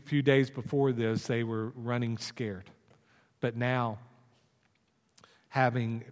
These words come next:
just spent forty days with Jesus and, and, and truly having their eyes open to the truth of the word, after Jesus left them, they left there worshiping. They left there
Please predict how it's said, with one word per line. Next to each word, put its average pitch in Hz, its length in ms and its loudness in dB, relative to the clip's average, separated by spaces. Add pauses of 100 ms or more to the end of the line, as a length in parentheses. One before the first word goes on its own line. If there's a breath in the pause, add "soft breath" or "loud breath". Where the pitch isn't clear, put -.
(220)
just 139 300 2
spent 131 340 -2
forty 135 360 0
days 127 480 0
with 120 240 -6
Jesus 117 720 -6 (420 loud breath)
and, 120 360 -2
and, 120 320 -4
and 120 280 -4
truly 139 840 2
having 123 360 -2
their 123 200 -2
eyes 123 480 0
open 123 420 -6
to 123 140 -6
the 107 140 -4
truth 123 440 -6
of 120 140 -8
the 117 80 -8
word, 104 400 -8 (1400 soft breath)
after 113 220 -8
Jesus 131 540 -2
left 113 280 -2
them, 107 220 -4
they 117 140 -2
left 117 560 -2
there 120 260 -2
worshiping. 104 840 -8
They 107 100 -4
left 117 420 -2
there 135 340 0